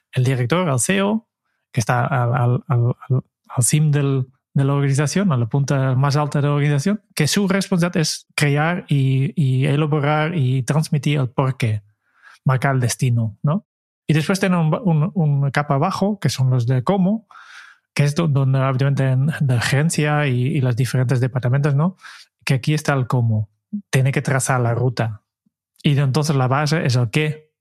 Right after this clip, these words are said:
que son los empleados. Y es, da varios, eh, ejemplos de organizaciones exitoto-, eh, exitosas que siempre tienen una persona con visión y una con el talento de hacer la realidad, ¿no? La visión es el porqué,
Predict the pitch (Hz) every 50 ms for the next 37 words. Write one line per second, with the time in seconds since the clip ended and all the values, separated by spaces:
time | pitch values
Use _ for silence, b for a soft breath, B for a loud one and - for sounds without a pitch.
0 | _ _ - - - - 131 123 120 110 127 127 110 123 120 117 110 110 110 107
1 | 113 113 - - _ _ _ _ _ _ _ _ _ _ _ _ _ - 165 156
2 | 151 151 151 143 - - - 165 131 156 156 151 156 151 156 165 156 151 - -
3 | 160 151 147 160 185 165 - - 180 165 - 175 165 151 143 135 131 131 120 123
4 | 139 156 165 143 131 - 175 165 190 185 185 - 208 226 240 262 240 214 175 170
5 | 220 202 165 - 170 143 175 175 165 185 - - 160 - - 202 190 196 196 185
6 | 180 175 180 214 - - - 190 196 208 190 - 175 - - 175 151 151 143 -
7 | 143 135 143 151 151 190 214 220 233 220 151 151 170 175 180 175 170 160 147 143
8 | 143 127 - 139 143 151 151 143 160 175 190 202 143 135 - - 139 135 131 123
9 | 123 123 120 113 110 110 110 - b b b b b b b b b _ - 147
10 | 160 139 127 120 139 143 127 165 190 180 143 151 147 127 117 131 131 - 151 139
11 | 139 - 196 220 226 220 B